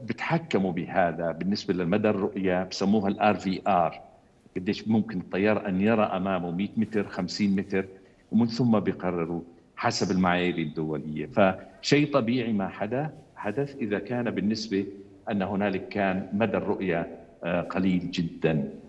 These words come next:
أو، يعني، أقصد هنا الرؤية كوكبة الطيار لا قديش بيشوف من المطار.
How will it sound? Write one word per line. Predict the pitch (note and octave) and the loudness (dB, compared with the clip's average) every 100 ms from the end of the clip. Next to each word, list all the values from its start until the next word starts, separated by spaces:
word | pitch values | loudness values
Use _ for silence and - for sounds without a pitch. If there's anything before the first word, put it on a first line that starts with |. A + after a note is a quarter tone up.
| - - - | -20 -10 -2
أو، | D#2+ D#2+ - | 0 0 -2
يعني، | - D2+ D#2 E2 | -2 0 2 0
أقصد | - - G2 F#2 | -2 2 2 6
هنا | G2+ F#2+ | 6 6
الرؤية | F2+ - F2+ A2 - G2 F2+ F2+ - - - - - - - - | 6 2 0 2 4 4 4 0 -4 -12 -10 -8 -2 -2 -2 0
كوكبة | C#3+ D3 A2 A#2 | 2 2 0 0
الطيار | - A2 A2+ B2 C3 B2+ F#2+ | 2 4 6 6 4 0 0
لا | F#2+ G2+ G2+ - - F#2+ | 2 2 -2 -10 -8 -2
قديش | G#2 A#2+ | 0 0
بيشوف | B2 G#2 A2+ - | -2 -4 -4 -4
من | F#2 F#2 | -4 -2
المطار. | F2+ F2 - E2 C#2+ | 0 -2 -2 -2 -4